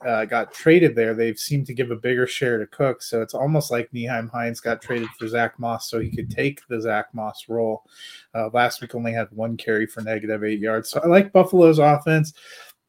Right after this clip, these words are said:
Detroit usually plays pretty well at home on Thanksgiving Day. I think it's gonna be a fun game.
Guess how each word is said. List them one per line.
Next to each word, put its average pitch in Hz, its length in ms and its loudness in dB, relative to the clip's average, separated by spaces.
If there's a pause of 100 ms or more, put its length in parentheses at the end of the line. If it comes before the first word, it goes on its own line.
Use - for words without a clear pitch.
(200)
Detroit 185 420 4
usually 170 380 4
plays 147 340 2
pretty 151 260 -4
well 131 200 2
at 123 100 -2
home 123 240 -6
on 120 120 -8
Thanksgiving 120 580 -8
Day. 113 320 0
I - 20 -6
think 120 220 -12
it's 120 120 -12
gonna 113 200 -10
be 107 320 -4
a 117 120 -10
fun 117 360 -6
game. 110 340 -10